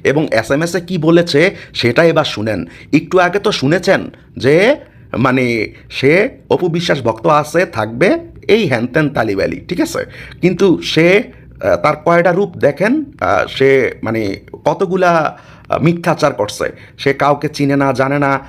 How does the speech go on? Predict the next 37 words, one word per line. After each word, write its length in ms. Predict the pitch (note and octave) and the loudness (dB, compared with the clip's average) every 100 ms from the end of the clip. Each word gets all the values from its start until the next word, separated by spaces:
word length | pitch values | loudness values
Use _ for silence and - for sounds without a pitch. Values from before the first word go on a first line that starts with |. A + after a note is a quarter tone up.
| - - | -18 -8
ঠিক 100 | D3 | -2
আছে? 180 | F#3+ A#2 - - - - | 0 -2 -6 -12 -20 -4
এই 140 | D#3+ E3+ | 2 2
যে 120 | A#2 | 2
দেখেন 400 | A2 - C#3 A3+ - - - - | -4 0 -2 -2 -8 -18 -20 -6
একটা 180 | - B2 | -2 -2
জিনিস, 420 | A2 B2 F#3+ - - - - - - - - - | -2 -4 -4 -12 -18 -20 -20 -20 -20 -20 -16 -2
তার 120 | C3 | -2
সাথে 200 | D3 C#3+ | -2 -2
আমি 100 | D3 | 0
লাইভ 220 | C3 A#2+ - | 2 0 -2
করছি, 500 | C3+ - G#3+ D4 - | -4 -4 -6 -6 -6
সেই 200 | - A#2 | -4 0
লাইভের 320 | A#2+ A2+ A2+ G#2+ | 2 2 0 -4
স্ক্রিনশট, 580 | - G2 - - - | -6 -8 -6 -8 -8
ঠিক 100 | E3+ | -6
আছে? 240 | A#3+ - - - | -6 -8 -12 -14
সে 160 | - B2+ | -2 0
আমাকে 380 | A2+ G2+ - A2 | 0 -2 -4 -4
চেনে 280 | A2 G#2 G2 | -2 -2 -2
না, 140 | G2 | 0
জানে 240 | G2 G2 | 0 0
না। 200 | E2 C#2 - - - - | -4 -6 -12 -20 -20 -4
তো 120 | G#2 - | -2 2
এবার 260 | C3+ D#3+ F3 | 2 2 0
আসতেছি, 460 | B2 - C3+ B2+ B2+ | -2 -2 -2 -2 -4
come 160 | A#2 B2+ | -4 -2
to 80 | |
the 160 | B2 A2+ - | -2 -4 -2
point। 260 | F#2 - C#2 - - - - | -2 0 -4 -14 -20 -16 -4
আচ্ছা 180 | - C#3+ | 2 2
দর্শক, 520 | C#3 G3+ D3+ - - - | 2 2 0 0 -18 -2
তো 100 | D#3 | 0
প্রথম 460 | D3+ D#3+ D#3+ F#3+ E3 | 2 0 2 0 2
ভয়েস 280 | B2 B2 C3+ | 2 2 2
এসএমএসটা 540 | C#3 F3 F3 F3 F3 | 0 -2 -2 -2 -2
শুনাই। 380 | - B2 A2+ | 0 2 0